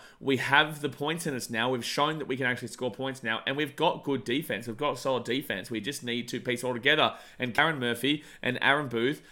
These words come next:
have done an incredible job with this team to really get them going forward and, and push them into where they are. And the N R L W is now moving into a more similar state of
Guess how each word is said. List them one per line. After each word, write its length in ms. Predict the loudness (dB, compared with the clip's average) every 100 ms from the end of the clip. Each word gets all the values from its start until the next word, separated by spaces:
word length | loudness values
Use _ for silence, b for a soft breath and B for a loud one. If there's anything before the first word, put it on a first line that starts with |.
| -2
have 160 | 0
done 160 | 0 -2
an 80 | -6
incredible 420 | -2 -2 0 -4
job 380 | 0 0 -2 -2
with 220 | -2 0
this 160 | -2 -4
team 300 | -4 -4 -4
to 120 | -6
really 340 | -4 -2 -2
get 180 | -2 -6
them 100 | -4
going 260 | -2 -2 -2
forward 360 | -2 0 -2
and, 220 | -4 -8 -6
and 140 | -8
push 280 | 0 -2 0
them 120 | -4
into 220 | -6 -4 0
where 160 | 0
they 160 | 2 0
are. 320 | 2 0 -2 B B
And 380 | 0 0 0 -6 -12 _
the 320 | -6 -2 0
N 80 | 2
R 100 | 4
L 80 | 6
W 200 | 6 4
is 240 | 4 2
now 180 | 2 2
moving 340 | 2 -2 -2 -4
into 260 | -4 -2
a 60 | -4
more 340 | -2 -2 -2
similar 400 | -2 -4 -2 -4
state 440 | -4 0 0 0 -6 b b b
of 400 | 4 6 4 -4